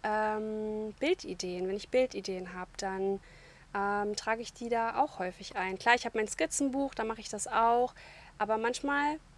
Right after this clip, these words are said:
ja, finde ich das so auch ganz praktisch. Ähm,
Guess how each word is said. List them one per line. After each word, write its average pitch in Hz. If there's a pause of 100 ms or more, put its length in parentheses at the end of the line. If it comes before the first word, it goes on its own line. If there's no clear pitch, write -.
(100)
ja, 233
finde 233
ich -
das 226
so 233
auch -
ganz 208
praktisch. 220
Ähm, 226